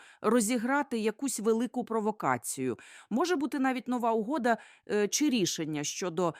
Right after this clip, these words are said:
спільної оборони кордонів, типу більше П П О,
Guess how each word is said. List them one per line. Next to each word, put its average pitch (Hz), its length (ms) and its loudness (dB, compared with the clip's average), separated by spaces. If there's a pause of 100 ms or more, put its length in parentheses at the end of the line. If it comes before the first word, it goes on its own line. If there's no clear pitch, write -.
(140)
спільної 220 540 -2
оборони 196 420 0
кордонів, 220 580 0
типу 170 440 0 (200)
більше 262 420 2
П 247 140 -2
П - 140 -4
О, 156 380 4